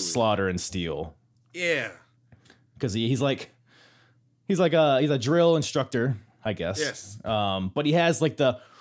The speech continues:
Speaker 1: like, the,
Speaker 2: <laughs>
Speaker 1: and he walks around like a, like a tr-, like a, I don't know, like,
Speaker 2: Yeah.
Speaker 1: um, like Low Ki or somebody, like, somebody like, like that. And, um, but like I said, like, George Animal Steel, like, I'm expecting this guy to, like, rip,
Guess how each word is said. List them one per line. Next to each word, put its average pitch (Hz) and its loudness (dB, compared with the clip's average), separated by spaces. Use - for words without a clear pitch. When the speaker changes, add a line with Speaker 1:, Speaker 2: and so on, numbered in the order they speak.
Speaker 1:
like, 151 4
the, 139 6
Speaker 2:
<laughs> - -16
Speaker 1:
and - -8
he 156 2
walks 156 2
around 151 2
like 131 0
a, 123 -2
like 113 -2
a 110 -4
tr-, - -6
like 120 -2
a, 113 2
I 123 2
don't 101 -2
know, 90 -4
like, 104 -4
Speaker 2:
Yeah. 101 4
Speaker 1:
um, 90 -4
like 95 -6
Low 113 0
Ki 98 -2
or 85 -2
somebody, 90 -2
like, 95 -4
somebody 123 -2
like, 98 -4
like 87 -8
that. 85 -2
And, 101 -2
um, 95 -2
but 107 -2
like 107 0
I - -2
said, 95 -2
like, 92 -4
George 156 2
Animal 135 0
Steel, 101 0
like, 90 -2
I'm 98 -2
expecting 107 -4
this 98 -4
guy 110 -2
to, 101 -2
like, 95 -2
rip, 117 -4